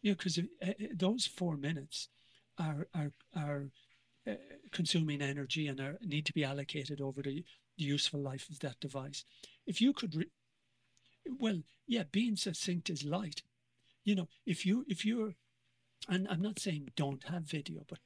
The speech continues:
think, but video is thousands of times heavier than, than, uh, is text, and hundreds of times heavier than is audio. So when you're thinking, when you're doing video, you're really thinking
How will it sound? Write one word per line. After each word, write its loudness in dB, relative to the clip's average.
think, -4
but 0
video 2
is -4
thousands -4
of -10
times -10
heavier -4
than, -10
than, -4
uh, -6
is -4
text, 0
and -6
hundreds -2
of -8
times -6
heavier -4
than 2
is -2
audio. -2
So 0
when 0
you're 2
thinking, -4
when -2
you're 0
doing 0
video, -2
you're 2
really 0
thinking -4